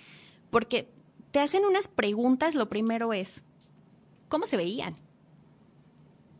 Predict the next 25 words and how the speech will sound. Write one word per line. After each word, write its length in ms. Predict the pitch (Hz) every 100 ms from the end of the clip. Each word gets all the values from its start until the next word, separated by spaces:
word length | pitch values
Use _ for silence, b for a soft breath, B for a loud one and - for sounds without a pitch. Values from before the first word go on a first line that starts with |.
| -
Eh, 300 | 214 208 202
¿cuánto 220 | - 285 339
medían? 380 | 277 240 220 190 - _ _ _ _ _ _ -
¿De 120 | 240
qué 100 | 262
color 240 | 320 311
era 160 | 277 285
su 120 | -
piel? 300 | - 190 196 - _ _ _ -
¿A 120 | 240
dónde 280 | 254 285 339
iban 300 | 339 339 269
al 200 | 202 196
baño? 560 | 202 214 247 214 165 - B B B
Y 160 | - 269
uno 180 | 302 349
se 180 | - -
quedaba 240 | 233 247
así 160 | 254 262
de, 180 | 196 - - - - _ - - - _ _
"¿Qué 120 | -
le 120 | 214 -
contesto?". 1040 | - 196 185 - - 226 285 - 190 165
O 120 | 165
sea, 260 | 196 214